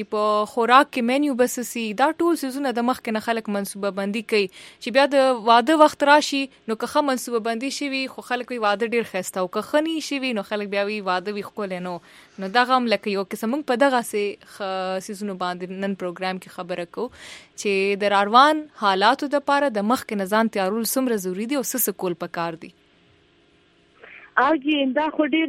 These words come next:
Speaker 2: ضروري دي، خو زمون کور کې زما تره زمون دي، ډاکټران دي،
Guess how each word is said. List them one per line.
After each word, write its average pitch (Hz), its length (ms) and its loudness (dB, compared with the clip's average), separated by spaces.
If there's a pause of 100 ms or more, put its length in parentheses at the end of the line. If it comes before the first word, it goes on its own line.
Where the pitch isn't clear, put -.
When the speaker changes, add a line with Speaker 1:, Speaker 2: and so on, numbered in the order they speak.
Speaker 2:
ضروري 285 380 0 (100)
دي، 302 80 0 (240)
خو 240 100 0 (140)
زمون 277 320 2
کور 302 160 0
کې 226 320 -2
زما 247 320 -2
تره 254 220 0
زمون 254 340 0
دي، 214 160 0
ډاکټران 214 540 -2
دي، 190 60 -2